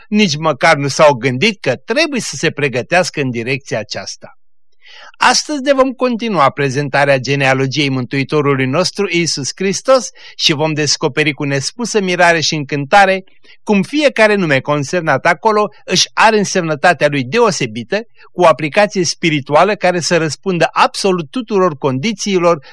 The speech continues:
cu care ne confruntăm noi în viață. Și revenind la subiectul pregătirii în vederea călătoriei spre veșnicie, care începe odată cu sfârșitul acestei efemere, vom vedea că Mântuitorul este singurul în măsură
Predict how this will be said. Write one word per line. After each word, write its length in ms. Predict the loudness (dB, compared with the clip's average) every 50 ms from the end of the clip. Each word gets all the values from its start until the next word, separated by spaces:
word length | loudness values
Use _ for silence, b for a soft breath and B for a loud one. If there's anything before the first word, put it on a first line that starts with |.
| B
cu 120 | -10 -10 -4
care 260 | 2 2 4 4 2
ne 140 | 0 -2 -2
confruntăm 600 | -2 -2 -4 -4 -4 -8 -10 -2 0 2 2 2
noi 240 | 0 -2 -4 -4
în 60 | -6 -6
viață. 440 | -6 -8 -8 -8 -10 -14 -16 -16 -20 -20 -20 -20 -20 B B B B B
Și 300 | -4 0 0 0 0 -2 -2
revenind 400 | -2 0 0 0 0 0 0 2
la 80 | 0
subiectul 540 | 0 0 -2 -2 -2 -2 -2 -2 -4 -6 -8
pregătirii 560 | -6 -6 -6 -4 -4 -4 -2 -2 -2 -2 0
în 80 | -2 -2
vederea 400 | -4 -4 -2 0 0 0 0 -2
călătoriei 640 | -2 -4 -4 -4 -4 -2 -2 -2 -2 -2 -2 -4 -6
spre 260 | -8 -8 -8 -8 -6
veșnicie, 720 | -6 -6 -8 -8 -8 -8 -8 -6 -4 -2 0 2 2 2 0 -2 b b b b b
care 200 | -2 0 2 2
începe 360 | 2 0 -2 -4 -4 -4 -4
odată 360 | -2 2 2 2 2 0 -2 -4
cu 140 | -4 -6
sfârșitul 640 | -6 -6 -8 -10 -8 -6 -4 -6 -6 -4 -4 -4 -4
acestei 480 | -4 -4 -4 -6 -6 -6 -6 -6 -6 -6
efemere, 540 | -6 -8 -8 -4 -2 0 0 0 0 -2 B B B B B
vom 160 | -2 0 0 2
vedea 280 | 2 2 2 2 0
că 180 | 2 2 0 2
Mântuitorul 760 | 2 2 0 0 -2 -2 -2 -2 0 0 2 2 2 2 0
este 360 | 0 -2 -2 -4 -4 -4 -4 -4
singurul 800 | -4 -6 -4 -4 -2 -2 -2 -4 -4 -4 -4 -4 -4 -4 -6 -12 -8
în 180 | -4 -2 -2
măsură 560 | 0 2 2 0 0 -2 -4 -2 -2 -2 -4